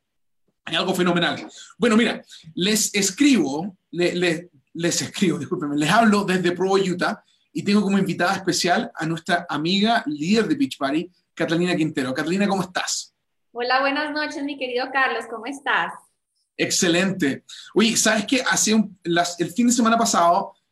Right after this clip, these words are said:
Speaker 1: estuve visitando con, eh, coaches en el área de Pensilvania y,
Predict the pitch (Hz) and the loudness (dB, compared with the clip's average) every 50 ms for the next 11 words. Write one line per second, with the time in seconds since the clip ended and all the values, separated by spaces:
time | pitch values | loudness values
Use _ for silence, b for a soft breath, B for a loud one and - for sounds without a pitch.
0 | _ - 156 139 - 202 208 202 202 - - - 196 196 202 208 190 175 175 175 | _ -10 -10 -6 -2 0 2 2 2 2 2 0 0 2 2 2 2 0 0 0
1 | 175 175 175 165 165 156 - - 151 143 - - 196 196 202 196 233 208 196 - | -2 -2 -4 -4 -6 -6 -6 -4 -6 -4 -2 0 2 2 4 4 4 2 2 0
2 | - 165 156 156 165 170 175 196 196 196 202 196 - 160 - 165 156 156 - 180 | 0 0 2 2 2 2 2 2 0 0 0 -2 -2 -4 -2 -2 -2 -2 -2 -2
3 | 180 180 185 175 165 175 190 202 214 220 226 240 247 247 226 - 185 160 165 165 | -2 0 0 -2 -2 0 0 2 4 6 6 6 4 2 0 -2 -4 -2 0 0
4 | 160 156 156 | 0 -2 -4